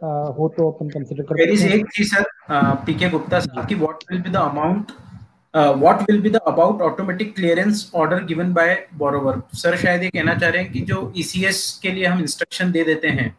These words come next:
Speaker 2: बैंक को,
Speaker 1: हाँ।
Speaker 2: उस केस में क्या होगा वन थर्टी एट के लिए, Suppose insufficient fund रहता है, तो मेरे ख्याल से उस context में कहना चाह रहे हैं।
Speaker 1: उसमें भी वन थर्टी एट लग सकेगा, अ, जो मेरा prima facie view है।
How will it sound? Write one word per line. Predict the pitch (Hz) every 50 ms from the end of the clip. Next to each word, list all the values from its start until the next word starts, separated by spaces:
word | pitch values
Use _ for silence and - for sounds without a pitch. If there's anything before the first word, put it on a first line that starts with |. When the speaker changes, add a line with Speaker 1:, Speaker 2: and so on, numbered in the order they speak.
| _ _ _ _ _ _ -
Speaker 2:
बैंक | 143 139 135 135 139
को, | 139 - - 147
Speaker 1:
हाँ। | 147 120 - - _ _ _ _ _ _ _ _ _ _ _ -
Speaker 2:
उस | 214 208 -
केस | - 208 196 185 - 180 -
में | 190 180 -
क्या | 180 175 175
होगा | 160 156 156 160 165
वन | 160 156 151 147 151
थर्टी | - 151 143 - 151 147
एट | 147 143 -
के | - - 151
लिए, | 147 151 156 151
Suppose | 151 - 143 - 156 156 151
insufficient | 147 143 147 143 151 143 - 143 - 151 147 139
fund | - 156 147 147 143
रहता | 156 131 123 - 131
है, | 127 123
तो | 123 - 131 123 123 127 - _ _ _ _ _ _ _ _ _ _ 160
मेरे | 147 143 143 147
ख्याल | 143 147 151 147 151
से | 151 160
उस | 151 147
context | - - 147 - - 151 - _ _ -
में | 151 -
कहना | - - 120 123 123
चाह | 123 - 117 117
रहे | - 113
हैं। | 117 123 - _ _ _ _ _ - _ _ _ _ _ _ _ _ - 226
Speaker 1:
उसमें | 220 - - - 240 277 240
भी | 277 285
वन | 240 208 196 185
थर्टी | - 208 220 214 220 262
एट | 254 196
लग | 190 214 208
सकेगा, | - - 165 - 151 135 131 147 180 226 - - - -
अ, | 160 147 147 147
जो | 143 147 180
मेरा | 175 175 175 190
prima | 185 180 160 160 185 196
facie | 185 - 165 156 - 156
view | 143 139 139 127
है। | 127 143 190 220